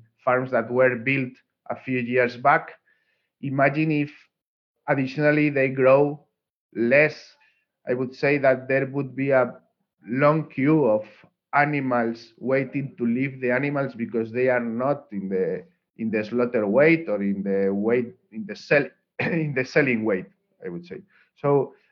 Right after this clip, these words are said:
animal response is a big concern, and, uh, not only the production, the producers or the feed compounders will be affected, but I think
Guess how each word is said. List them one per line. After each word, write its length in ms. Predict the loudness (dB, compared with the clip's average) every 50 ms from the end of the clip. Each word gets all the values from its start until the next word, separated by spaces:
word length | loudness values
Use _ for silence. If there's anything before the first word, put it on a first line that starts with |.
| _ -2
animal 320 | 0 2 4 4 4 4
response 580 | 6 4 2 0 0 2 2 2 2 0 -4 -8 -14 -20 _ _ _ _ _ _ _ _ _ _ _ _ _ _ -20 _ _ _ _ -14
is 180 | -12 -4 -2
a 60 | -2
big 200 | -2 -2 -4 -2
concern, 680 | -2 -2 0 -2 0 2 2 2 2 0 -4 -8 -12 -16 -20 -20 _ _ _ _ _ _ _ _ 2
and, 380 | 4 6 6 4 4 2 4
uh, 840 | 4 6 6 6 6 6 6 4 4 4 2 2 2 0 -2 -4 -6 -12 -20 -20 -20 -20 -20 -10 -4
not 360 | 0 4 4 4 4 4 4
only 380 | 2 2 2 2 4 4 4 4
the 160 | 4 2 2
production, 800 | 2 0 0 2 2 2 0 -2 -6 -6 -4 -2 -2 -2 -2 -4
the 80 | -4 -4
producers 760 | -4 -4 -2 0 0 0 0 0 2 2 4 2 2 0 -2
or 140 | -2 -2 0
the 140 | 0 -2 -2
feed 200 | -4 -8 -8 -6
compounders 680 | -6 -6 -4 -4 -2 -2 -2 0 0 0 0 -2 -6 -8
will 460 | -6 -4 -2 -2 -2 -2 -4 -4 -6 -6 -6 -4
be 160 | 0 0 2
affected, 520 | 0 0 -2 -4 -6 -4 -6 -6 -6 -2 0
but 220 | 0 -2 -2 -4
I 140 | -6 -4 -4
think 400 | -4 -6 -6 -6 -4 -4 -6 -8